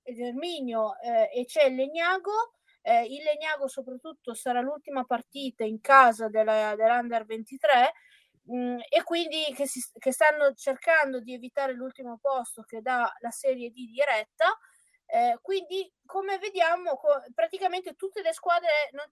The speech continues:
non ci sono squadre tranquille, tutte le squadre stanno cercando, eh, di lottare per, ehm, a-, raggiungere i loro obiettivi, almeno fino all'ultima giornata, quando poi vedremo soprattutto lo scontro tra Südtirol e Padova come sarà andato,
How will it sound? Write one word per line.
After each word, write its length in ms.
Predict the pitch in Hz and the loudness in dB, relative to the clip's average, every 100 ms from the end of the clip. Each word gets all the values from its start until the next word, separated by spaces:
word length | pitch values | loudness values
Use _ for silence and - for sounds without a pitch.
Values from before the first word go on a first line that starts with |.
| _ | _
non 180 | 311 349 | -12 -12
ci 100 | 392 | -12
sono 240 | - 403 | -12 -10
squadre 340 | 392 359 330 | -4 2 2
tranquille, 600 | 311 302 294 262 226 233 | 0 -10 -12 -16 -14 -12
tutte 320 | 247 370 - 339 | -14 -14 -10 -10
le 80 | |
squadre 340 | 349 - 359 349 | -8 2 2 2
stanno 280 | - 269 262 | -4 -4 -4
cercando, 540 | - 262 277 285 285 _ _ _ | -8 -8 -4 0 0 _ _ _
eh, 260 | - 247 240 | -2 0 -2
di 140 | 269 | -2
lottare 720 | 320 302 _ 339 339 349 359 | -2 -2 _ 4 6 2 -2
per, 320 | - 269 277 285 285 294 247 | -4 -2 -2 -4 -4 -4 -6
ehm, 720 | 247 247 247 240 240 233 233 226 | -6 -4 -4 -6 -12 -16 -20 -20
a-, 320 | - 254 254 240 | -8 -4 -4 0
raggiungere 680 | 277 254 330 339 339 320 | 0 0 -6 -4 0 2
i 40 | 269 | 2
loro 220 | 262 269 | 2 2
obiettivi, 640 | 247 262 _ 240 214 214 214 _ _ _ | 0 -6 _ -16 -14 -16 -16 _ _ _
almeno 440 | - 294 339 427 392 | 2 4 2 0 -2
fino 300 | - 311 311 | -4 -6 -4
all'ultima 500 | 302 339 339 294 285 | -4 -8 -8 -4 -4
giornata, 600 | 320 370 302 277 277 262 | -2 -2 0 0 0 -4
quando 280 | 240 254 | -4 -6
poi 180 | 254 294 | -4 -4
vedremo 520 | 262 247 277 285 247 | -2 2 6 6 4
soprattutto 640 | 226 233 240 233 294 - 247 | -6 -14 -16 -18 -18 -10 -10
lo 80 | 233 | -10
scontro 540 | - 285 262 247 240 | -4 -2 -2 -4 -14
tra 180 | - 240 | -12 -14
Südtirol 540 | - 240 - 262 269 | -14 -14 -4 2 2
e 80 | 262 | 2
Padova 400 | - 254 247 233 | 0 0 2 -2
come 180 | - 254 | -4 -8
sarà 320 | 254 262 247 | -4 0 2
andato, 580 | 277 311 277 311 320 349 | 0 4 4 4 2 -4